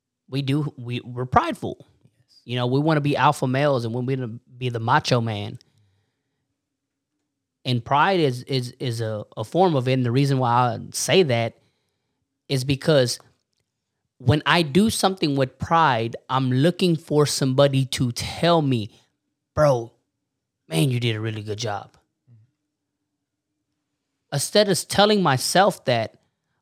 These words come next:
Speaker 1: I'm looking around for a hand clap of applause for myself. Or I'm looking to better myself by downing others.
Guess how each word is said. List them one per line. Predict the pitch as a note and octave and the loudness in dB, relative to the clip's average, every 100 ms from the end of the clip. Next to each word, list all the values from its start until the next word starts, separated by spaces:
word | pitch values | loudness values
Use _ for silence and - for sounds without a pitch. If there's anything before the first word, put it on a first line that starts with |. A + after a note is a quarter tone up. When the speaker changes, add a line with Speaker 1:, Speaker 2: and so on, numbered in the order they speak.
| _ C#3+ | _ 0
Speaker 1:
I'm | C#3+ | 2
looking | C3+ C#3 G3+ G3+ A3 G#3 C#3 | 4 4 4 4 0 0 0
around | C3+ B2 D3+ E3+ D3 A#2+ A#2 - _ _ _ _ _ | 0 0 2 2 2 0 -4 -12 _ _ _ _ _
for | - C3+ | 0 2
a | A2+ | 2
hand | - E3+ F3 D#3+ | 0 0 2 0
clap | - A#2 E2 _ _ | -4 -6 -6 _ _
of | C3 A#2 | -8 -6
applause | G#2+ - D#3 D3+ A#2+ A#2+ | -6 0 4 6 4 0
for | - | -6
myself. | A2+ G2 - - D3 G2 - - _ _ _ _ _ _ _ _ _ _ _ _ _ _ _ _ - | -8 -8 -8 0 0 0 -4 -16 _ _ _ _ _ _ _ _ _ _ _ _ _ _ _ _ -2
Or | D3 D3 | -2 0
I'm | C#3 C3+ | -2 0
looking | C3 D#3 G3 G3 G3 F3+ - | 2 4 4 2 -2 -2 -2
to | C#3 | -2
better | A#2 B2 D#3 F3+ F3+ | -2 -6 0 2 4
myself | C#3 C3 B2 - C3 B2 B2 | 2 2 0 0 2 2 0
by | A2+ A2 | -4 -4
downing | A2+ C3 D3 C3+ C3 - - | 0 2 2 2 -2 -4 -2
others. | D#3 C3+ A2 - - - | 0 0 -6 -8 -8 -10